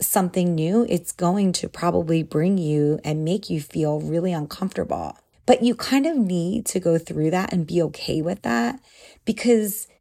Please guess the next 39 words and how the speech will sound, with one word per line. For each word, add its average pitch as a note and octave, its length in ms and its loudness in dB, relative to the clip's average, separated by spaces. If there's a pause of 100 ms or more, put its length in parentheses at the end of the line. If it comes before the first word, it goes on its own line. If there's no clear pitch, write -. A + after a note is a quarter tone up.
(140)
you A3 220 2
have A#3+ 320 -4
to D4+ 100 0
learn G#3+ 320 4
strategies E3+ 760 0
along D#3 440 0
the D3+ 100 -2
way D#3 400 2
that E3 200 0
are D#3 120 2
either D3+ 300 -2
gonna C#3 200 -4
help - 400 -6
you D4+ 420 0 (200)
or F#3 280 6
hinder F#3+ 460 2
you D3 420 2
in D#3+ 140 -2
terms D#3 320 -2
of D3+ 180 0
what D#3 140 0
you're D3+ 140 -2
trying D3 320 -4
to D3 160 -10
do. F#2 400 -4 (200)
And G#3+ 300 6
you're G#3 160 2
never G3+ 340 4
gonna G3 300 2
learn D#3 440 2
those C#4+ 440 2 (140)
unless F3 480 0
it's E3 160 -2
a F3 60 -2
little D#3 260 -2
bit D3 160 -2
hard. - 480 -6 (640)
And G3+ 180 4
so F#3 480 4